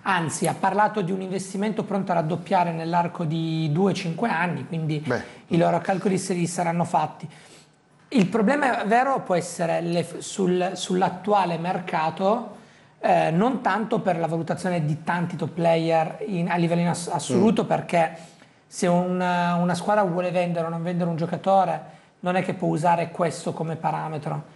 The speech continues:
Speaker 2: Mm.
Speaker 1: perché è una, è un, è un'operazione che va oltre il doppio dell'operazione più costosa che c'era fin qui stata a live-, nel, eh, a livello di calciomercato, mm,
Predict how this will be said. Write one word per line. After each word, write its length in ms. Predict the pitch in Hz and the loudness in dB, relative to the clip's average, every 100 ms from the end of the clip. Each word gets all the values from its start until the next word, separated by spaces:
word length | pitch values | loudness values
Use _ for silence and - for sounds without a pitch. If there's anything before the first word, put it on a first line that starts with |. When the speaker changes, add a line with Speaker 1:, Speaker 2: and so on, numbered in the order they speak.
| 135 | -2
Speaker 2:
Mm. 140 | 127 | 2
Speaker 1:
perché 340 | 185 175 175 180 | 2 2 2 2
è 40 | |
una, 300 | 190 180 196 | 2 0 -4
è 120 | 180 | -2
un, 360 | 170 175 175 175 180 | 0 0 0 -4 -6
è 140 | 170 160 | -10 -4
un'operazione 880 | 180 185 175 196 196 - 196 202 190 | 0 2 2 2 0 0 0 2 0
che 240 | 185 156 - - - - | -2 -4 -4 -14 -20 -4
va 260 | 180 165 180 | 2 4 4
oltre 420 | 208 214 202 190 | 4 0 -4 -4
il 120 | 185 | -4
doppio 960 | 170 196 196 - 220 202 202 202 - - | -2 -2 -2 -6 -2 2 2 0 -8 -12
dell'operazione 800 | - 170 170 170 180 170 196 190 | -2 2 2 2 0 0 -2 -2
più 180 | 175 175 | -2 -4
costosa 640 | - 165 - 185 180 175 | -2 -4 0 2 4 2
che 520 | 170 156 151 147 147 135 | 0 -2 0 -2 -4 -6
c'era 180 | 175 160 | -6 -6
fin 240 | - 165 | -4 -6
qui 160 | - 156 | -4 -6
stata 380 | - 160 156 156 | -2 -2 -2 -4
a 20 | |
live-, 200 | 147 156 | -4 -4
nel, 480 | 156 156 156 151 147 - - - - - - | -4 -4 -2 -4 -4 -10 -16 -18 -20 -20 -2
eh, 880 | 170 160 156 151 156 160 160 156 151 | 4 6 6 4 2 2 2 2 2
a 100 | 156 | 2
livello 240 | 160 175 | 2 4
di 80 | 170 | 2
calciomercato, 1080 | 170 170 165 165 - 165 160 170 160 160 151 | 0 -2 -2 -2 2 0 2 0 2 0 -2
mm, 140 | 156 | -4